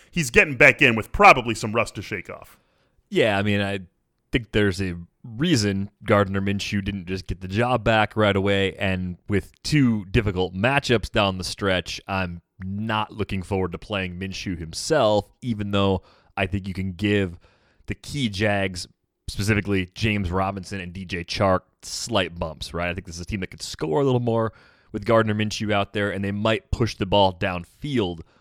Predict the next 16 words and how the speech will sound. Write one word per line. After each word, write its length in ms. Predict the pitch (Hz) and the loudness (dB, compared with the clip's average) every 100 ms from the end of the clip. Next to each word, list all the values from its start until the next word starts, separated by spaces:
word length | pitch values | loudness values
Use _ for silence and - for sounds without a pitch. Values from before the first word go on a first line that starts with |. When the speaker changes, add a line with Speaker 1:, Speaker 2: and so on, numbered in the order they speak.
| _ _ - | _ _ -2
Speaker 2:
a 60 | |
little 160 | 107 101 | 0 2
bit 120 | 95 | 0
more, 320 | 92 92 92 | 0 0 2
which 180 | 92 92 | 0 -2
helps 380 | - 101 - - _ _ - | 0 0 -2 -12 _ _ -12
Chark 400 | - 110 92 - | 0 2 2 -4
specifically. 720 | - 90 - 123 95 87 87 | -10 -8 -2 -2 -2 -4 -6
But 140 | - | -2
those 180 | 247 208 | -2 0
guys 200 | 202 165 | 0 0
were 120 | 131 | -2
probably 680 | - - - 143 131 123 117 | -8 -14 -8 -6 -4 0 0
in 220 | - 113 | 0 -4
your 140 | 110 101 | -2 -2
lineups 540 | 92 92 95 87 - | -2 -4 -4 -8 -12